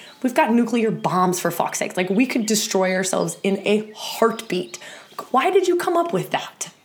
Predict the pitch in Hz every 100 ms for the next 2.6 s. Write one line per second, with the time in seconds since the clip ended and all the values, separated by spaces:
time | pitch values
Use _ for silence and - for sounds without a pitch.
0 | - 294 381 311 220 285 285 202 220 165
1 | - - - - - - - - 370 320
2 | 320 220 - 226 330 -